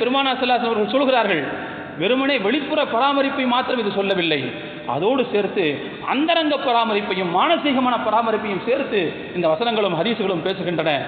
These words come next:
மானசீகமான பாதுகாப்பு என்பது பள்ளிவாசலில் தொழுகையாளர்களாலும்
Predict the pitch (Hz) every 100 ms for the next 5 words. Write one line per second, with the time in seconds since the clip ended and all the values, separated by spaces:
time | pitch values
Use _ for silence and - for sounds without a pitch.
0 | - - - - 139 196 277 254 254 240
1 | 214 185 - 330 202 190 196 170 160 214
2 | 285 143 - - - - - 151 214 233
3 | 214 202 190 165 135 - - - 247 294
4 | 311 262 233 185 180 170 170